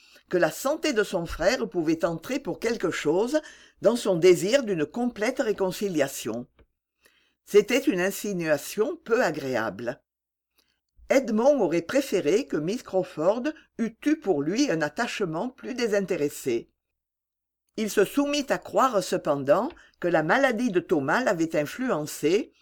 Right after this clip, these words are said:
se réservant cependant de penser que, d'après la différence de leurs habitudes, elle avait eu pour lui plus d'attachement qu'il n'avait dû s'y attendre.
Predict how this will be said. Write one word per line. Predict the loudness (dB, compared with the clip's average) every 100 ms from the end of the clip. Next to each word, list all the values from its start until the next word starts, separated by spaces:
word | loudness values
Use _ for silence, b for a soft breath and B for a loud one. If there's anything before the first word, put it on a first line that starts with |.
| b b b
se | -2 2
réservant | 2 4 2 4 2 2
cependant | -2 0 0 0 2 2 2
de | -4
penser | 0 0 0 -4 -2 -2 -2
que, | 4 4 2 b b b
d'après | 0 0 4
la | 4
différence | 4 0 -2 -2 -2 -4
de | -2 0
leurs | 0 0
habitudes, | -2 -2 -2 0 0 0 -2 b b b 0
elle | 2
avait | 4 4 4 2
eu | -2
pour | 2 2
lui | 4 4 0
plus | -2 -4 -2
d'attachement | 0 0 -2 -2 -4 -2 -2 -2
qu'il | -4
n'avait | -2 2 0
dû | 0 -6
s'y | -4 -4
attendre. | -4 -6 -6 -6 -12 -14